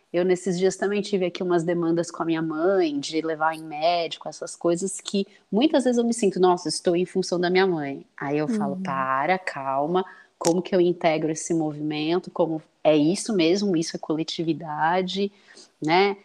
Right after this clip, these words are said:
Speaker 2: Uhum.
Speaker 1: Que eu acho que também tem esse lugar de a gente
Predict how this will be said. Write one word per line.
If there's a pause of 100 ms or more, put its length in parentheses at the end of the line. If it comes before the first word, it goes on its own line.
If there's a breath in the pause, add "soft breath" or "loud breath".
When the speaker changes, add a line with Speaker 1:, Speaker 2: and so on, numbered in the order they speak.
(280 soft breath)
Speaker 2:
Uhum. (540)
Speaker 1:
Que
eu
acho
que
também
tem
esse
lugar
de
a
gente